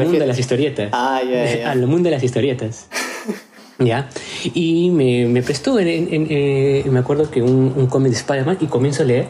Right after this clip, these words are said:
Speaker 1: y me parecía tan gracioso las, lo, los chistes que hacía. Eh, eh, o sea, él, él contaba chistes y chistes y chistes y chistes a cada rato, ¿no? Y me parecía fenomenal ese tema, ¿no?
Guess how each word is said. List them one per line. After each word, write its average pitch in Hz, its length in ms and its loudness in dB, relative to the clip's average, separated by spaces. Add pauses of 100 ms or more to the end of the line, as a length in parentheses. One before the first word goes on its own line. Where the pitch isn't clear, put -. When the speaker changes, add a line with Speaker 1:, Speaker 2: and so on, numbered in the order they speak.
(600)
Speaker 1:
y 151 200 0 (120)
me 131 180 4
parecía 123 800 -2 (440)
tan 190 260 0
gracioso 120 540 0
las, 110 240 -4
lo, 110 320 0
los 110 140 -2
chistes 127 340 -2
que 117 80 -2
hacía. 113 580 -2
Eh, - 300 -6 (140)
eh, 127 280 -2
o 135 40 -2
sea, 131 220 -2
él, 151 300 0
él 156 300 0
contaba 156 320 2
chistes 170 440 -2
y 131 120 -2
chistes 160 480 -2
y 127 60 -6
chistes 147 480 -4
y 123 60 -2
chistes 147 500 -4 (640)
a 123 100 -4
cada 143 260 -2
rato, 156 320 -2
¿no? 123 120 2
Y 131 120 2
me 113 360 2
parecía 127 580 0
fenomenal 113 540 0
ese 113 240 -2
tema, 104 220 -4
¿no? 113 140 -6